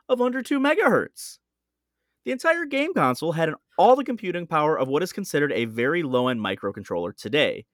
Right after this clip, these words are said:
The unspoken computers all around which are relinquished to minimal tasks like controlling the clock in your microwave oven.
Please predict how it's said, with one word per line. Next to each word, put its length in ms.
The 200
unspoken 540
computers 440
all 240
around 280
which 140
are 120
relinquished 440
to 60
minimal 340
tasks 520
like 180
controlling 560
the 60
clock 400
in 60
your 120
microwave 560
oven. 380